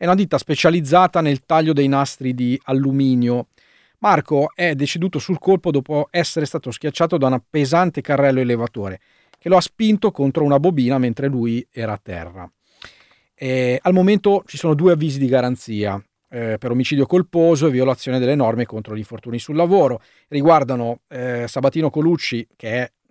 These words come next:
il rappresentante legale della, dell'azienda,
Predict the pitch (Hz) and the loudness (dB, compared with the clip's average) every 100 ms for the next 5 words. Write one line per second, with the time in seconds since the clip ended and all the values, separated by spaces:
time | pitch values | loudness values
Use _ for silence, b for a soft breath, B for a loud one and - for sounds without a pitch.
0 | _ 117 107 98 110 - 104 113 107 123 | _ -12 -10 -10 -10 -10 -8 -6 -4 -4
1 | 120 110 113 127 120 107 101 107 101 98 | -4 -4 2 2 2 0 -4 -8 -8 -8
2 | 117 139 131 127 139 139 151 170 | -2 -2 0 0 2 2 4 4